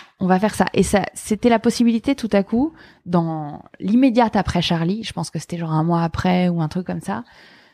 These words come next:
de passer à autre chose qu'aux images, à la frénésie, et cetera, et justement de prendre de la distance. Après, entre le moment où j'ai dit on fait des <laughs> podcasts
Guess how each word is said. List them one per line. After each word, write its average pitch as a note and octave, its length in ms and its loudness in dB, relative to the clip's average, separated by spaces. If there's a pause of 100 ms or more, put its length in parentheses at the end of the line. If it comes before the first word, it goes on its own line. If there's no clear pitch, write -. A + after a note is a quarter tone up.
(480)
de F#3 500 2
passer G#3 240 0
à G3 100 8
autre G#3 140 4
chose A#3 320 4
qu'aux F#3+ 180 4
images, F#3+ 560 6
à F3 80 2
la D#3+ 140 -2
frénésie, F#3+ 640 2
et F#3 60 -4
cetera, G3 360 -2
et F3+ 60 0
justement G#3 340 -2
de F#3+ 120 -2
prendre G3+ 360 -4
de F#3 60 -4
la E3+ 120 -8
distance. D#3+ 480 -16 (280)
Après, F#3 220 0
entre F#3+ 520 2 (400)
le F#3 140 0
moment G#3 540 2 (500)
où E3 320 -2
j'ai D#3 180 -2
dit D#3 140 -4
on D#3+ 80 -4
fait F#3+ 160 -2
des G#3+ 80 6
<laughs> - 120 0
podcasts - 460 0